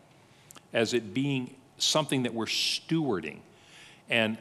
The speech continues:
this is a s-, a sobering lesson to me, but hoarding any of those things, God looks at as like the guy with one talent. What did you do with my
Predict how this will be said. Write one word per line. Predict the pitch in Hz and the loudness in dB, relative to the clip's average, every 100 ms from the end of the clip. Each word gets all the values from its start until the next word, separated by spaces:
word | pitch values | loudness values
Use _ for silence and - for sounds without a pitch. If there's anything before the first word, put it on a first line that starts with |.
| - | 0
this | 104 220 - | 4 6 4
is | 233 | 4
a | 175 | 4
s-, | - - | 2 0
a | 131 104 | 0 2
sobering | - 151 196 180 131 | 2 4 4 2 2
lesson | 120 127 - 95 | 0 0 0 -2
to | |
me, | 85 78 | -4 -8
but | 85 | -10
hoarding | - - 180 190 139 120 | -10 0 2 4 2 2
any | 151 180 | 2 4
of | 147 | 4
those | 135 110 - | 2 0 0
things, | 165 135 95 90 | -2 -2 -2 -2
God | 127 131 151 | 0 0 0
looks | 113 113 - | -2 -2 -2
at | 98 101 - | 0 -2 -2
as | 104 101 104 - - - - | -2 -2 -4 -8 -14 -10 -4
like | 110 | -4
the | 135 | -2
guy | 123 123 | 0 0
with | 131 143 | 0 -2
one | 139 131 | -4 -4
talent. | 143 175 117 - - - - - - | -4 -4 -4 -8 -16 -20 -20 -20 -2
What | 180 175 139 | 0 0 0
did | 165 139 | -2 -2
you | 127 147 | -4 -4
do | 113 95 175 101 92 101 - | -2 2 2 2 -2 -4 0
with | 135 131 | 0 0
my | 104 104 104 156 147 82 78 | -4 0 0 0 0 -2 -4